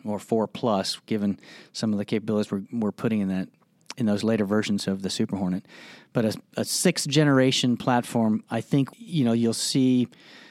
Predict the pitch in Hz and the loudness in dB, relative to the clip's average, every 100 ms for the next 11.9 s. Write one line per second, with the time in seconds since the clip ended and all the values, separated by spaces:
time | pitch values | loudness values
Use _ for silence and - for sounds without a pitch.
0 | _ - - - 190 190 147 - 156 156 | _ -12 -4 2 4 4 2 2 4 4
1 | 131 - 135 131 - 131 127 123 127 123 | 2 0 0 0 2 2 2 0 2 2
2 | 120 120 135 131 117 - 127 - 110 101 | 2 2 2 2 0 -2 -4 0 0 2
3 | 120 131 139 147 131 - 113 107 104 - | 2 2 2 0 -2 -6 -4 -4 -4 -8
4 | - 131 127 113 110 127 135 135 127 123 | -2 2 2 2 2 2 2 0 -2 0
5 | 117 113 - 123 - 120 120 - 117 - | -2 -4 -4 -6 0 0 -2 -4 -6 -4
6 | 110 - 151 143 123 107 - - - - | -4 0 2 2 2 0 -6 -20 -8 0
7 | 165 135 - 139 - 127 101 117 120 110 | 2 2 2 2 2 -2 0 -2 -2 -2
8 | 117 127 123 127 123 123 117 110 - 135 | 0 2 4 4 4 2 2 0 -2 0
9 | 120 113 104 143 131 127 120 120 - 139 | 2 2 0 0 2 2 2 0 -2 0
10 | 127 117 - - 117 - 117 117 120 107 | 2 2 -2 -4 -4 -2 0 2 2 -2
11 | - - 165 127 - 147 - 104 | -12 -4 -2 -2 0 0 2 0